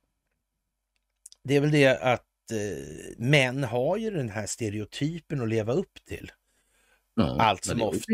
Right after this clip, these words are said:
Speaker 2: kvinnor också.
Speaker 1: Ja, inte så. Ja, men så. Och det, det,
Speaker 2: Ja, ja.
Speaker 1: det, ja, men bo-,
Speaker 2: Ja.
Speaker 1: ja, visst, alltså, ja, visst. Och, och kombinationen av de här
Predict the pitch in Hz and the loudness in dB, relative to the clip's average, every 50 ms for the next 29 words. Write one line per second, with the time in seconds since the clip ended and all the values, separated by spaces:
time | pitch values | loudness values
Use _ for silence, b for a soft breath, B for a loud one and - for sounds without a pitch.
0 | 202 175 165 156 151 107 - - - - - - - 82 104 135 156 - _ _ | 2 4 4 2 2 0 0 -4 -6 -14 -14 -10 -8 -8 -6 -6 -8 -10 _ _
1 | _ _ - - 104 92 95 170 233 294 285 - - - - B B B B B | _ _ -6 0 4 6 8 8 8 8 8 4 2 -6 -12 B B B B B
2 | B - 135 127 - 147 - - - - 170 247 254 226 170 - - 240 262 202 | B -4 -4 -4 -4 -6 -6 -6 -4 -2 0 2 2 2 2 2 0 2 4 4
3 | 127 101 92 98 90 139 151 180 165 156 151 175 180 180 180 175 151 - _ - | 4 4 2 0 -4 -4 -2 -2 -2 0 0 2 2 2 2 0 -2 -4 _ -4
4 | - - - 165 202 190 151 156 196 202 196 - 170 190 196 190 190 185 196 196 | -2 2 2 2 2 4 4 2 2 2 4 6 6 6 8 6 4 2 4 4
5 | 175 175 185 190 185 196 202 190 - - - 107 98 - 127 127 113 143 151 156 | 4 4 4 4 4 4 4 2 2 0 0 -2 -2 -2 -4 -2 -2 0 0 2
6 | 165 160 117 - - - - 113 151 127 170 175 160 156 - 175 175 170 175 175 | 2 0 0 -2 -4 -6 -4 -2 -2 2 2 2 2 4 4 4 4 6 4 4
7 | - - 190 190 214 226 233 233 226 226 214 208 196 165 127 127 120 110 | 4 6 6 6 6 6 0 0 2 2 2 2 2 2 2 4 2 2